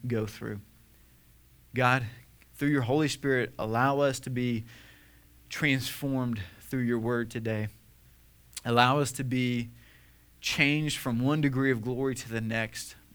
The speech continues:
Allow us to mature in your word today so that we can reap more of the benefits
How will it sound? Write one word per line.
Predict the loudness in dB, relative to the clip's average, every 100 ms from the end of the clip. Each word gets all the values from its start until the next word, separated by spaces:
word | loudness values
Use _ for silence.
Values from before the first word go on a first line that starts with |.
| -4
Allow | 4 4 4
us | 0
to | -4
mature | -6 -6 -4 -2 0 0 -2
in | -4 -4
your | -2 -2
word | 0 0 0
today | -4 2 2 2 -2 -12 -20 -20
so | -8 -2
that | -2 0
we | -2
can | -4 -4 -2 -2 -4 -8 -14 -20 -20 -16
reap | -8 -4 0 -2 -4 -10 -10
more | -2 0 2 2
of | 0 -4
the | -4
benefits | -2 -2 -2 -4 -8 -10 -12